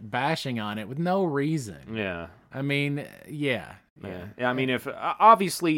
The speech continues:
Speaker 2: you know, you don't like Wolverine. Yeah, or, or you,
Speaker 1: Right.
Speaker 2: you like him, but you don't, you, like, he's overplayed.
Speaker 1: Oh, yeah, absolutely.
Speaker 2: So, um,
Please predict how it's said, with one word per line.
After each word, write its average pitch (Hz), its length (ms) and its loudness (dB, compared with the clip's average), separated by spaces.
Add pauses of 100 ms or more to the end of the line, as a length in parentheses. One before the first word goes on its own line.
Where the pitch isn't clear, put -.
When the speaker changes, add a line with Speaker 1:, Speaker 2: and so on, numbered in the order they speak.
(200)
Speaker 2:
you 143 120 -2
know, 120 360 0 (180)
you 160 140 0
don't 165 160 2
like 123 220 -2
Wolverine. 85 500 -4 (380)
Yeah, 120 200 -6
or, 95 220 -2
or 143 120 2
you, 170 160 2
Speaker 1:
Right. 151 160 8
Speaker 2:
you 196 140 2
like 202 280 8
him, 160 160 0
but 151 160 4
you 143 100 -2
don't, 147 320 0
you, 147 280 -6 (120)
like, 139 200 -2
he's 160 180 -4
overplayed. 117 520 0 (180)
Speaker 1:
Oh, 131 200 2
yeah, 120 220 0
absolutely. 107 580 -8 (180)
Speaker 2:
So, 147 400 6
um, 110 480 0